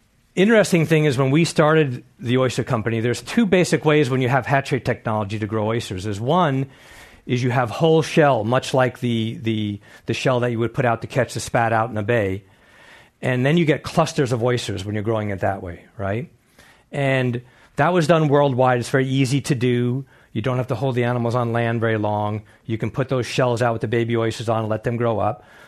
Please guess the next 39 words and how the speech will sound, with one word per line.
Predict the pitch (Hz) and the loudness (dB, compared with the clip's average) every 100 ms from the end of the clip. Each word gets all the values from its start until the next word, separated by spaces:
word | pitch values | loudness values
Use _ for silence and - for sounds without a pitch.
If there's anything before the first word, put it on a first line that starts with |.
| _ - | _ 0
But | 151 | 2
you | 147 | 4
get | 160 | 2
very | 135 165 165 | 4 4 4
low | 160 147 | 4 4
yields | 131 135 131 98 | 4 2 2 0
that | 101 98 | -2 -2
way. | 98 | -4
You | 98 107 | -4 -2
might | 120 117 - | -2 -2 -2
get | 113 | 0
out | 113 | 0
of | 110 - | -2 -6
fifty | - 139 - 131 127 - _ - - _ _ | -4 -2 0 -2 -4 -8 _ -20 -20 _ _
baby | 131 127 120 | 0 2 2
oysters | 123 120 117 | 0 0 -2
on | 120 | 0
an | 113 104 _ 123 | 0 -4 _ -2
oyster | 131 131 | -2 -2
shell, | - 117 110 | -2 -2 0
you | 107 | -2
might | 110 107 | -2 -2
get | 104 | -6
five | - 123 123 117 | -2 0 0 0
that | 104 | -4
make | 107 | -4
it | 104 | -4
to | 107 | -2
market | 104 - 107 | -2 -4 -8
size. | - 92 92 101 - _ - - - | -6 -4 -4 -8 -10 _ -20 -16 -6
They | 113 | -4
grow | 110 127 143 160 | 0 0 2 2
into | 160 156 | 0 0
each | 131 123 120 | -2 0 -2
other | 110 | -2
and | 107 | -2
grow | 107 113 | 0 -2
into | 113 | -2
clusters. | - - 160 - 95 113 | -4 -2 -2 -4 -6 -8